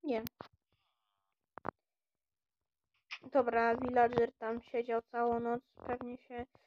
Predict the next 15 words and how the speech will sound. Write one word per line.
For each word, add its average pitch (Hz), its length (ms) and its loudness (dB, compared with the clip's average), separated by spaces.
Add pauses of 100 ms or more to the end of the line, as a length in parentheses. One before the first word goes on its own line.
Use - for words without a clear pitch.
(680)
ale 233 280 2
on 226 200 0
chrapie, 233 640 -2
ale 240 220 4
on 240 200 0
chrapie. 240 920 -4 (1500)
No, 226 280 -8 (440)
więc 247 180 -20 (160)
tak. 247 200 -4 (400)
O, 165 160 -2
tu 247 120 -14
mam 247 280 -6
żelazo, 226 680 -4
przyda - 340 -16
się. 208 180 -20